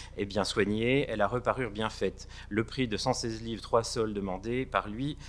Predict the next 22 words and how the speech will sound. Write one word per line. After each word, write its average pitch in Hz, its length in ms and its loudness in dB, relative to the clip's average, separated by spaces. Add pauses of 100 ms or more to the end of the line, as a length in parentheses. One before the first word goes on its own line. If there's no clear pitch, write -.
(140)
est - 140 -2
un 101 80 4
prix - 160 -8
raisonnable 117 680 4
et 104 60 2
qu'on 107 140 -4
peut 131 100 -6
lui 113 220 2
allouer 101 300 2
et 107 180 -2
écouter 107 320 -6
favorablement 113 640 0
sa 117 120 -6
remontrance 113 520 -4
pour - 160 -6
être 101 100 -6
payé 104 200 -4
exactement 107 500 0
tous 131 160 -6
les 123 80 -4
six 107 220 -4
mois. 110 280 8